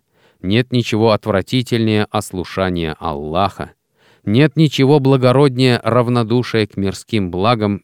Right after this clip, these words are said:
и умеренности в пользовании ими, и нет ничего дороже довольства тем, что имеешь.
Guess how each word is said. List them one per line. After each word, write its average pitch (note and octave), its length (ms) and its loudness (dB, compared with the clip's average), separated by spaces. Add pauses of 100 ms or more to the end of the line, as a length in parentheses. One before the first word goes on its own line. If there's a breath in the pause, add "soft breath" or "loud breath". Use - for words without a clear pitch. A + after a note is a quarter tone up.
(120)
и G#2+ 100 0
умеренности F#2+ 800 -2
в - 100 -14
пользовании F#2 680 -4
ими, G2 520 -4 (480 soft breath)
и A2 160 0
нет G#2+ 260 0
ничего A#2+ 460 0
дороже G2+ 520 0 (160)
довольства F#2 680 -2
тем, G2 420 -4 (140)
что - 260 -10
имеешь. D2 640 -8